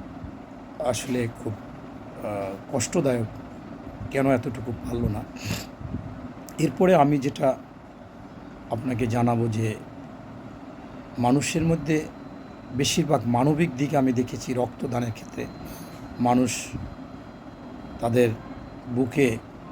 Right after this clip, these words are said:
নাম লিখে, রক্তের গ্রুপ লিখে, মোবাইল নাম্বার দিয়ে বলছে, "রক্ত কার লাগবে,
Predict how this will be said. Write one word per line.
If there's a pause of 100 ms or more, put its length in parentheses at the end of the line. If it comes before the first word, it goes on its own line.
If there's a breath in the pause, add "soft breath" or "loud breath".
(420)
নাম
লিখে,
রক্তের
গ্রুপ
লিখে,
মোবাইল
নাম্বার
দিয়ে
বলছে,
"রক্ত (100)
কার
লাগবে,